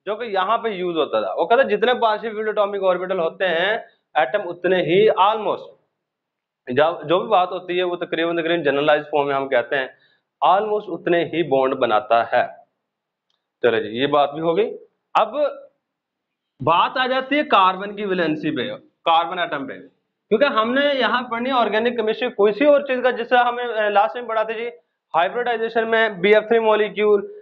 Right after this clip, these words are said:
water molecule, एन एच three molecule, हमने यहाँ पढ़नी है organic chemistry। Organic chemistry में सिर्फ और सिर्फ carbon के रिलेटेड चीजें हमने discuss करनी है, सिर्फ और सिर्फ carbon की valency को discuss करेंगे और किसी compound की valency को हमने discuss नहीं करना।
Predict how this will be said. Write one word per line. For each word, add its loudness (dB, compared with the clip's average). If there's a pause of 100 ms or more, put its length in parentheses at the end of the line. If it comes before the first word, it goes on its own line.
(200)
water 2
molecule, 0
एन -2
एच -2
three 0
molecule, -2 (240)
हमने 0
यहाँ 0
पढ़नी -4
है -8
organic -2
chemistry। -2
Organic 0
chemistry 2
में 4
सिर्फ 0
और 2
सिर्फ -2
carbon 2
के -6
रिलेटेड -10
चीजें -4
हमने -2
discuss -2
करनी 4
है, 2 (420)
सिर्फ 6
और 2
सिर्फ 0
carbon 2
की -6
valency -4
को 0
discuss 0
करेंगे 4
और 4
किसी 2
compound 2
की -2
valency -2
को 2
हमने -2
discuss 0
नहीं 4
करना। 2